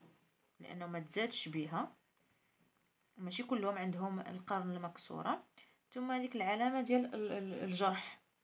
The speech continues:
إذن علامة الجرح. النشاط الثالث:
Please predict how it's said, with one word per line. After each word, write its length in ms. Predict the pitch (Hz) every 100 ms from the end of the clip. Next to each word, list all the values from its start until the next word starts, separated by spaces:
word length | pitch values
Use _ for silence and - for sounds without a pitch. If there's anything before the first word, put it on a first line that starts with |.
| -
إذن 200 | 180 196
علامة 680 | 185 156 175 185 175 - 339 - _ - - _ _ -
الجرح. 520 | 196 170 147 - - - _ _ _ _ _ _ _ _ _ _ _ _ _ _ _ _ _ _ _ _ _ - - - - - - -
النشاط 420 | 220 233 254 330
الثالث: 800 | 339 - - 247 214 339 - -